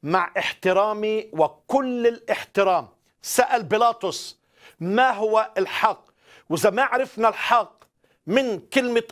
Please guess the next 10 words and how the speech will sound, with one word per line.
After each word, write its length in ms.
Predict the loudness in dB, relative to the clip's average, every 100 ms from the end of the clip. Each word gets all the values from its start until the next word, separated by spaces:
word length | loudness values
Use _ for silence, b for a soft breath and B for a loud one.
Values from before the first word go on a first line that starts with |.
| 0
الله، 400 | 2 0 -2 -4 -6
من 140 | -4
الكتاب 480 | -4 -4 2 2 2
المقدس، 720 | -6 -2 -2 0 -6 -6 -18 _ _ _
من 260 | -2 -2 -2
شخص 540 | -2 0 0 -2 -6
المسيح 680 | -4 -2 -2 -2 -4 -2 -4 -6 _ b b b b
ومن 280 | 0 0 -2
خلاص 500 | 0 2 2 -2 -6
المسيح، 680 | -2 -2 -2 -2 -2 -2